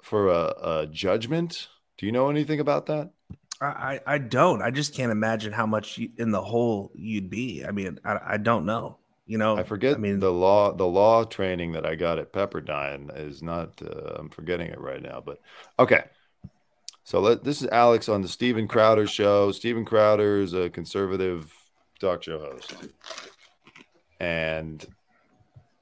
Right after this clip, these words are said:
Speaker 1: Alex is talking about how Kanye and Nick Fuentes have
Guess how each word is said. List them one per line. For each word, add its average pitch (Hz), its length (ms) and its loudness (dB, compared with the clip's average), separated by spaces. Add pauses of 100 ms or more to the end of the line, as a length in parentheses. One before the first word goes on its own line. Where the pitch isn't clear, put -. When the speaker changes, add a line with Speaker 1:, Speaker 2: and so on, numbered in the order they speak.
(360)
Speaker 1:
Alex 101 540 0
is 90 160 -8
talking 95 380 0
about 82 280 -2
how 80 120 -4 (120)
Kanye 95 840 -2
and 85 340 -6
Nick 92 220 -4
Fuentes 87 880 -4 (440)
have 92 360 -4